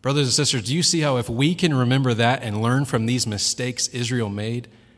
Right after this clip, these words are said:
how much good that will do to our walk with the Lord? I pray that as we just endured such a crazy week, that this passage would help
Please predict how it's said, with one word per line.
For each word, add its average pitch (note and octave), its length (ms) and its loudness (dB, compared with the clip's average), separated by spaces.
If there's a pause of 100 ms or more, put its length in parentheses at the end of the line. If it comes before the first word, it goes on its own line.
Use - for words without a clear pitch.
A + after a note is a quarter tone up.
(500)
how C#3+ 140 -8
much C#3 380 -6
good A#2+ 300 -2
that A2+ 160 -8
will G2+ 100 -12
do A2 320 -8
to A2+ 220 -10
our G2+ 140 -8
walk G#2 340 -8
with A#2 100 -12
the - 80 -14
Lord? G2 340 -10 (1300)
I C#3 80 -4
pray D3+ 220 0
that B2+ 120 0
as B2 120 0
we B2+ 120 0
just C#3+ 240 -2 (280)
endured A#2+ 380 -2
such - 240 -2
a C#3 40 -4
crazy C3+ 460 -2
week, G#2+ 480 -6 (1040)
that B2 220 -2 (320)
this B2 380 -2
passage A#2+ 540 -6
would A2 120 -4
help A#2 280 -6